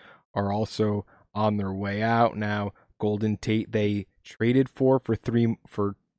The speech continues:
ten weeks for no apparent reason. They didn't, they didn't use him. Then they just let him go. Jordan Matthews, of course, has had a long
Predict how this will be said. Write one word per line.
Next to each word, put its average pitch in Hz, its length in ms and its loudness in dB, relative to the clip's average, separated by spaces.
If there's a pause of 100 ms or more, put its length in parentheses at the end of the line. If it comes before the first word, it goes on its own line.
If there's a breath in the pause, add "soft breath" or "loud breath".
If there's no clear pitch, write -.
(800)
ten 139 280 4
weeks 131 260 4
for 104 160 -4
no 156 380 4
apparent 131 360 4
reason. 107 280 0
They 110 120 4
didn't, 120 160 -2
they 113 140 2
didn't 175 260 2
use 151 240 4
him. 156 160 4 (500 loud breath)
Then 113 140 4
they 117 100 4
just 110 240 -2
let 107 220 0
him 113 140 2
go. 110 360 4 (380 loud breath)
Jordan 139 200 6
Matthews, 117 400 2
of 107 120 -4
course, 110 440 2
has 104 180 -2
had 110 140 0
a 104 60 -4
long 110 520 2